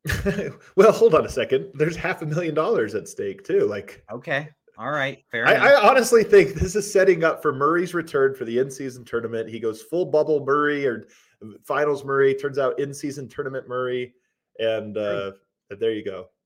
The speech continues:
Speaker 2: That's true. It, like, I mean, look, if, um, if Jamal Murray on his contract wins five hundred thousand dollars, he won't have to go to the A T M to put his, his walking around money. <laughs> It's insane how much these guys make.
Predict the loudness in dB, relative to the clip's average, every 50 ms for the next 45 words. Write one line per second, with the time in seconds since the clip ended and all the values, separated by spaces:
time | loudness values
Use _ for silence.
0 | _ _ -20 -20 -20 -16 -14 -12 -12 -10 -10 -10 -8 -8 -8 -8 -10 _ -20 -20
1 | -20 -20 -20 -18 -14 -12 -12 -12 -14 -16 _ -16 -14 -14 -14 -16 _ _ _ _
2 | _ -16 -14 -12 -12 -14 -16 -18 -20 _ _ _ _ _ _ _ _ _ -16 -16
3 | -14 -14 -14 -12 -10 -8 -8 -8 -8 -8 -8 -6 -6 -6 -8 -10 -12 -14 -16 -14
4 | -12 -12 -12 -10 -8 -8 -8 -8 -10 -12 -16 -14 -8 -6 -6 -6 -6 -8 -12 -8
5 | -6 -6 -6 -6 -8 -10 -8 -6 -4 -4 -4 -6 -8 -10 -12 -12 -12 -10 -12 -12
6 | -12 -12 -12 -12 -12 -14 -16 _ _ _ _ _ _ _ _ _ _ _ _ -14
7 | -8 -4 -4 -2 -2 -2 -4 -4 -4 -6 -6 -8 -8 -6 -6 -6 -6 -6 -10 -12
8 | -12 -12 -10 -10 -10 -12 -12 -16 -20 -20 -16 -12 -10 -10 -8 -6 -4 -6 -4 -6
9 | -6 -6 -4 -4 -2 -2 -4 -6 -6 -8 -12 -20 -20 -20 -20 -20 _ _ _ _
10 | _ _ -20 -20 -20 -20 _ _ _ _ _ -20 -18 -14 -8 -8 -8 -8 -8 -10
11 | -12 -12 -12 -12 -10 -10 -10 -8 -8 -10 -12 -12